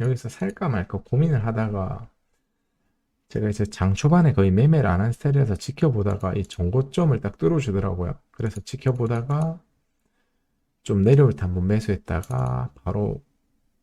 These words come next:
뚫는 모습을 못 보여서 바로 매도하고, 그 다음에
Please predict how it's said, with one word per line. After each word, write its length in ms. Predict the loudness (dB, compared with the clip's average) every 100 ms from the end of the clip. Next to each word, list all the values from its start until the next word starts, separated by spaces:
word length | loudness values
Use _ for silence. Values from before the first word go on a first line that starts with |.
| _ _ _ _ _ _ _ _ _ _ _ _
뚫는 300 | -2 2 2
모습을 320 | 0 -4 -6 -6
못 160 | -4
보여서 240 | -4 -4 -6
바로 200 | -10 -6
매도하고, 560 | -4 -6 -6 -8 -8
그 720 | -12 -14 _ _ _ _ _ -10
다음에 680 | -8 -4 -4 -2 -4 -6